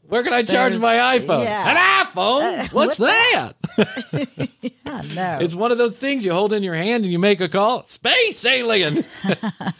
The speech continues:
Speaker 1: I don't know about all that technology and shit. <laughs> But if you want to, come over here and I'll inject you with some gonorrhea.
Speaker 2: <laughs> Yeah.
Speaker 1: Five shillings. If, <laughs> if five shillings to take my test on gonorrhea. <laughs>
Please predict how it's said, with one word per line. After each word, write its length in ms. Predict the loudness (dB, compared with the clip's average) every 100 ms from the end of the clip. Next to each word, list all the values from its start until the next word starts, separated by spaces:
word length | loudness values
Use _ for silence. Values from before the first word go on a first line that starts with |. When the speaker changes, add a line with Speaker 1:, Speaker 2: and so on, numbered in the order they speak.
| -6
Speaker 1:
I 200 | -2 0
don't 120 | 2 2
know 200 | 2 2
about 240 | 2 2
all 160 | 2 2
that 220 | 0 -2
technology 640 | -4 -2 -2 0 -2 -2
and 120 | -4 -4
shit. 340 | -2 -2 -2
<laughs> 140 | -10 -10 -16 _ -20 _ -12 -8 -6 -2
But 100 | 0
if 100 | 0
you 120 | 0 -2
want 220 | -2 -2
to, 100 | -4
come 160 | 0
over 160 | 0 2
here 200 | 2 2
and 120 | 2
I'll 140 | 0 -2
inject 320 | -2 -4 -2
you 80 | -2
with 100 | -2
some 220 | -2 -2
gonorrhea. 600 | 0 2 2 4 2 0 -8 -12
Speaker 2:
<laughs> 220 | -12 -12
Yeah. 140 | -14 -16 -20 -20 -20 _ -20
Speaker 1:
Five 480 | _ 0 2 2 2
shillings. 640 | 4 4 4 0 -6 -4
If, 160 | -6 -6 -2
<laughs> 0 | -2 -2 -4
if 120 | -6 0
five 340 | 2 2 2
shillings 420 | -2 0 -2 -2 -6
to 100 | -6
take 260 | -4 -4
my 320 | -2 0 -2 -4
test 340 | 0 2 0 -6
on 140 | -6
gonorrhea. 600 | -2 -2 -2 -2 -4 -6
<laughs> 20 | -8